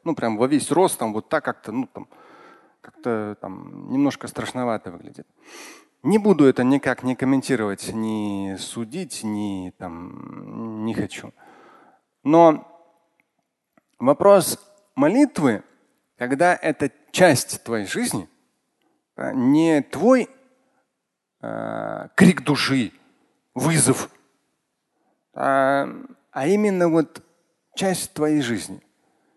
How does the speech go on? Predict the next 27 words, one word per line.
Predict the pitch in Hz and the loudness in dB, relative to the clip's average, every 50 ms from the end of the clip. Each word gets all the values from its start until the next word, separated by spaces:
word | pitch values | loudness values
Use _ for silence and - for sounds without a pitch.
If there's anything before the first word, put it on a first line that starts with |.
| _ _ _ _ | _ _ _ _
Когда | - 127 120 123 165 165 165 - | -14 -14 -4 0 0 2 2 0
это | 151 139 - - 143 | 0 -4 -4 -6 -4
вот | 135 135 - _ _ _ _ _ | -4 -4 -6 _ _ _ _ _
что-то | - - - 185 165 160 - | -10 -4 -2 -2 -2 -2 -4
такое | 175 156 - 165 147 | -6 -6 -4 -4 -4
сакральное, | 117 - - 151 - - - 175 226 254 262 247 180 123 98 92 98 - - _ _ _ _ _ _ _ _ _ _ _ _ _ _ _ | -2 -4 -4 -6 -8 -8 -4 -2 2 2 4 4 2 0 -2 -6 -10 -14 -18 _ _ _ _ _ _ _ _ _ _ _ _ _ _ _
что | - - - 147 131 | -20 -8 -6 -6 -4
тебе | - 151 143 156 | -4 -2 0 2
не | 143 139 156 196 | 4 6 6 8
нужно | 262 294 277 214 208 151 | 8 8 6 6 4 0
перед | - 151 143 143 | 2 0 0 0
всеми | - - 170 175 156 123 | 0 0 2 2 2 2
прямо | - 139 143 143 135 127 | 2 2 2 2 2 2
вот | 123 - | 2 2
так | 143 131 - - | 0 0 0 -2
вот | 104 - - _ _ _ _ _ _ _ _ _ _ _ _ _ _ _ _ _ _ _ _ _ _ _ _ | -6 -6 -6 _ _ _ _ _ _ _ _ _ _ _ _ _ _ _ _ _ _ _ _ _ _ _ _
в | - | -2
торговом | - 143 147 131 151 143 131 127 | 0 0 2 4 4 4 4 4
центре | - 143 123 101 - 113 | 2 0 0 0 -2 -4
встать | - - 175 180 - | -2 0 0 0 0
посредине | - 120 - - - 117 107 117 104 101 104 | -2 -6 -6 -6 -8 -4 -4 -2 -2 -2 -2
и | |
молиться, | 107 120 127 120 101 90 - - 165 - | -2 -2 -2 -2 -4 -6 -8 -10 -10 -6
да, | 123 131 139 110 | -4 -4 -4 -4
ты | - 113 | -6 -10
такой | 101 - 113 - 101 - | -10 -8 -8 -8 -8 -6
крутой. | - - 135 - - 110 98 82 78 - | 0 0 0 0 0 -2 -4 -4 -6 -12